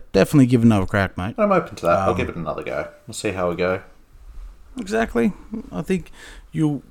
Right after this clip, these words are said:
Speaker 1: um, you will enjoy it.
Speaker 2: 'Cause, of course, my
Speaker 1: Now
Speaker 2: intro to the,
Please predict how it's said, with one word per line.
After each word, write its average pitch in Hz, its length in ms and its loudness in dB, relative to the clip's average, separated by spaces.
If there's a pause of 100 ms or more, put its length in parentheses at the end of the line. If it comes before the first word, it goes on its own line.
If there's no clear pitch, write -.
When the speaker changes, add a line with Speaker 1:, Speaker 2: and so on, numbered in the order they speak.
(200)
Speaker 1:
um, 123 640 2 (1200)
you 139 180 -4
will 117 260 -2
enjoy 120 400 -2
it. - 240 -6
Speaker 2:
'Cause, - 120 -14
of 101 100 -6
course, 117 220 2
my 113 260 6
Speaker 1:
Now 131 200 8
Speaker 2:
intro 90 300 2
to - 160 -4
the, 78 400 0